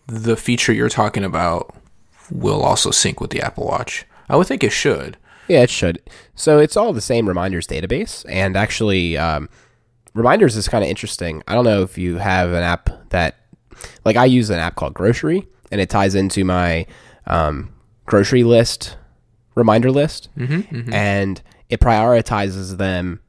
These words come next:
Speaker 2: in order of how I usually check them off. So it kinda,
Speaker 1: Oh.
Speaker 2: like, guesses your workflow through the, through the supermarket.
Speaker 1: Interesting.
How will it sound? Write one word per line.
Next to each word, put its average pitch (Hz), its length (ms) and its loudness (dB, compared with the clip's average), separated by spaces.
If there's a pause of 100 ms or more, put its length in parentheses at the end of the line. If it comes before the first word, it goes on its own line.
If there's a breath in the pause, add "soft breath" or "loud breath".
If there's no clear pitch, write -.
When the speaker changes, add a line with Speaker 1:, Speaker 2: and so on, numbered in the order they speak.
(100)
Speaker 2:
in 101 240 0
order 113 380 2
of 95 320 -2
how 104 240 0
I 95 80 4
usually 95 460 -2
check - 220 -10
them 85 200 -4
off. - 380 -4 (580 loud breath)
So 113 220 2
it 95 80 0
kinda, 113 200 0
Speaker 1:
Oh. 107 80 0
Speaker 2:
like, 95 400 -2
guesses 110 400 -2
your 98 140 -2
workflow 123 800 0
through 107 300 -2
the, 92 360 0 (680)
through 101 180 4
the 92 80 2
supermarket. - 560 2 (360)
Speaker 1:
Interesting. 104 680 -4